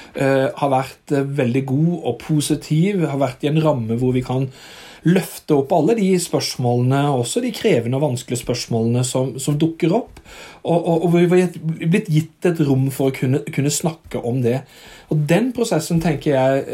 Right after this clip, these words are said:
eh, også skal, også får fortsette. Eh, det er viktig i dialogen mellom de og Norges Kristne Råd, og det er viktig for de interne prosessene i B C C at, at det lever videre.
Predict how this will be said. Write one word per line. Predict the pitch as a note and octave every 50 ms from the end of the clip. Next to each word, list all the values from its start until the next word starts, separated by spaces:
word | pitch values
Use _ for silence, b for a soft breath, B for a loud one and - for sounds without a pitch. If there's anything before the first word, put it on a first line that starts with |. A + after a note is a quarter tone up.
| -
eh, | C3 B2+ B2+ B2+ B2+ B2+ B2+ B2+ A#2 A2+
også | - D3+ - - - D#3
skal, | D#3+ - F3 D#3 D3+ B2 - - E3
også | D3+ - - D#3+
får | - E3+ E3
fortsette. | - C#3+ - - - D#3 D#3 - - C#4+ C#4 B B B B B B B B -
Eh, | D#3+ D3+ D3+ D3 D3 C3+ D3 D3
det | D#3 F3+ G3+
er | G3 E3 D#3+
viktig | E3 D#3+ - - - - C#3 C#3+ D3 C#3
i | C#3 C3+
dialogen | C#3+ D3 D3 C#3 B2+ B2 B2 B2 B2+ B2+ C3 C#3 C#3+ D3 C#3+ C#3 C#3 C#3 C#3 C#3
mellom | C#3 C3 B2+ C#3 C#3
de | C3 B2+ B2+ D3 E3 D#3+ - -
og | C3 A#2 A#2+ B2 B2+ C3+ C#3+
Norges | C3 A#2+ A#2+ A#2+ B2 -
Kristne | C3 B2 - C#3 C3
Råd, | B2+ C#3+ E3+ G#3+ A#3 A3+ - A#3
og | A3+ A3+ A3+ B B B -
det | - A#3
er | A#3 B3
viktig | - - - - - F3 F3 E3+
for | - D3 C#3 D3 D3+ D#3+ D#3+ D#3+
de | D#3+ E3 F#3
interne | F#3+ F3+ C#3 A#2 G#2+ A2+ A2+
prosessene | - A#2 A2+ - B2 A#2 - - B2+ B2 C3 C3+ C3+ C3+ C3 -
i | - B2 A#2+ A#2+ B2 B2
B | A#2+ A#2+ A#2+
C | - C#3 C3+
C | - - A2 G#2 G#2
at, | G#2 - A#2+ - - - -
at | A#2 A#2 - B2 A#2+ -
det | B2 A#2 A#2
lever | A2+ G#2+ A2 G#2+ A2
videre. | G#2+ G2+ F2 D#2+ - D#2